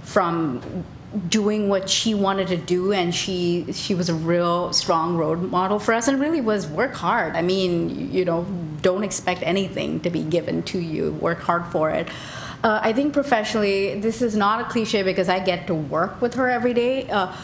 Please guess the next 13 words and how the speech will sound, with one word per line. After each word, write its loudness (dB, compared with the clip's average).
working 2
with -2
Mayor 2
Durkin 0
is -2
very -2
exciting. -8
Uh, 0
she -2
is -2
tough -2
but -4
fair. 2